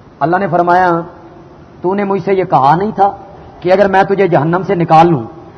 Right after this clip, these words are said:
تو پھر تو کچھ نہیں مانگے گا؟ تو پھر مانگنے لگے ہو۔ اس نے کہا،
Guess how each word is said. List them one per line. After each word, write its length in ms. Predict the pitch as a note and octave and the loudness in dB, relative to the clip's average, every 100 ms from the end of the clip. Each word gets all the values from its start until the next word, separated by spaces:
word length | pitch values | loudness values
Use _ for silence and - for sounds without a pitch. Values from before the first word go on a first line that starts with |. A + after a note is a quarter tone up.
| - | -8
تو 80 | F#3+ | -4
پھر 240 | F#3 A3 A#3+ - | -2 0 0 -2
تو 100 | B3 C#4+ C#4+ G#3+ | 2 4 4 2
کچھ 180 | - A3+ | -2 0
نہیں 160 | A#3+ G3 | -2 2
مانگے 320 | F3 E3+ D#3 | 2 4 4
گا؟ 120 | C#3 - - - - - | 2 -2 -16 -20 -14 -6
تو 80 | |
پھر 180 | D#3 A#3+ | 0 4
مانگنے 300 | A#3+ C4 C#4 | 6 6 6
لگے 240 | C#4+ D4+ D#4 | 4 6 6
ہو۔ 80 | C#4+ - - - - | 4 0 -10 -14 -8
اس 120 | G#3 | -6
نے 120 | C4+ | -2
کہا، 140 | C#4+ | 2